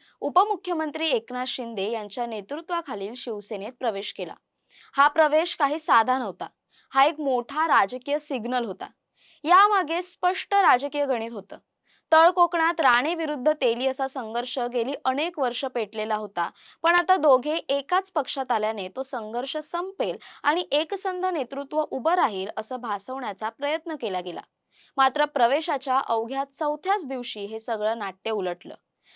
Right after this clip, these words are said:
कारण राजन तेली यांनी थेट आरोपांची झोड उठवत ज्या राणे बंधूंनी त्यांच्या पक्षप्रवेशाला पाठिंबा दिला,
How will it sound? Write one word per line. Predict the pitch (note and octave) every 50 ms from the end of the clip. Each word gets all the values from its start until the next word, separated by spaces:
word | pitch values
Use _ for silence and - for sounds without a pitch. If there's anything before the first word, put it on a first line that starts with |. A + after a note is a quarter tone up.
| _ _ -
कारण | C#4 C4+ C4 C#4 D4 D4+
राजन | C4 A#3 G#3+ G#3+ A3+ A3+ - F#4+ G4+
तेली | G4 E4+ C#4+ A#3+ A3 G3+ G#3+
यांनी | A#3 A#3 A3 A3+ A#3
थेट | B3+ B3 - C4+ D4 D#4 F4 F4 - -
आरोपांची | A3+ G#3+ A3 A#3+ A#3+ B3+ B3+ B3 B3 B3 C#4
झोड | B3 F#3+ - B3+ C#4+ D#4+ F#4 F#4
उठवत | F4 A#3+ - A3 G3+ F3+ E3 _ _ - - - _ - A#3+
ज्या | G#3+ G#3+ - E4+ G4
राणे | G#4 G#4+ F4+ D#4+ D#4
बंधूंनी | E4 C#4 D4 C4+ B3 A#3+ C4 C4+ B3+ B3 A#3+ C4+
त्यांच्या | - A#3+ A3+ A3+ C4+ B3+
पक्षप्रवेशाला | - B3 A3+ - - - C4 - C4 B3 A#3 A#3 A3+ - B3+ A#3 A#3 B3
पाठिंबा | - - G#3 F#3+ F#3+ - - F4 G4+ G#4 G#4 F#4+
दिला, | D4 A3+ F#3 G3